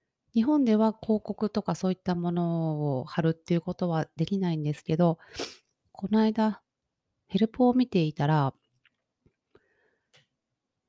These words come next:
広告、あ、そう、自動広告とかそういうのがアメリカの人はやってるみたいなんですけど、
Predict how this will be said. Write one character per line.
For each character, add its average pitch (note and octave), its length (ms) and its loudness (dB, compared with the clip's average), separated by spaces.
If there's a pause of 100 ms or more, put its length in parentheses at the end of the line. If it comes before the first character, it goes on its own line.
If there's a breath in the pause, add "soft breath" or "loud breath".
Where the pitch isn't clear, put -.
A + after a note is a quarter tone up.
(440)
広 C#4 260 0
告、 B3+ 720 4 (600)
あ、 - 80 -10
そ - 120 -4
う、 - 60 -18
自 E3+ 160 -2
動 B3 160 8
広 B3 180 6
告 - 200 -14
と D3+ 100 -2
か D3+ 80 4
そ G#3 160 0
う - 20 4
い F#3+ 40 4
う - 20 2
の D#3+ 80 2
が C#3 220 0
ア E3+ 80 -4
メ F3+ 100 4
リ F3+ 80 6
カ F3+ 120 4
の F3 100 4
人 - 180 -2
は C3+ 60 2
や C#3+ 100 2
っ D3 40 -2
て - 140 0
る E3+ 80 4
み F3 120 4
た D3+ 140 2
い D3 60 -2
な D3+ 140 -2
ん D3+ 60 -4
で D#3+ 100 -4
す - 80 -12
け F3 140 4
ど、 F3+ 240 4